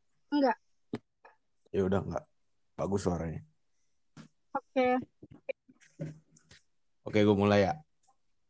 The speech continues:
Speaker 1: Iya. Halo, dulu.
Speaker 2: Oke. Buat semuanya, eh, hai, selamat pagi, selamat siang, selamat sore, selamat malam. Jam berapapun lo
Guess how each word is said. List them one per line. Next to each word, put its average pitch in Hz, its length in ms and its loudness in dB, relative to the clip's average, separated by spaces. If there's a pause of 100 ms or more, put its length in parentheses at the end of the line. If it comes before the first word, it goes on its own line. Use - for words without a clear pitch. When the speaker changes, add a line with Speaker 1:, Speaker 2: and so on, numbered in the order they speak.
(360)
Speaker 1:
Iya. 247 160 -2 (1120)
Halo, 320 240 4
dulu. 294 320 4
Speaker 2:
Oke. 104 240 8 (1800)
Buat 104 160 0
semuanya, 120 800 6 (480)
eh, 101 320 2
hai, 113 640 4 (560)
selamat 95 320 -4
pagi, 101 720 -2 (320)
selamat 92 420 -6
siang, 98 540 -2 (680)
selamat 92 320 -2
sore, 95 480 4
selamat 101 320 0
malam. 98 460 2 (680)
Jam 98 240 -2
berapapun 101 800 0 (420)
lo 98 80 0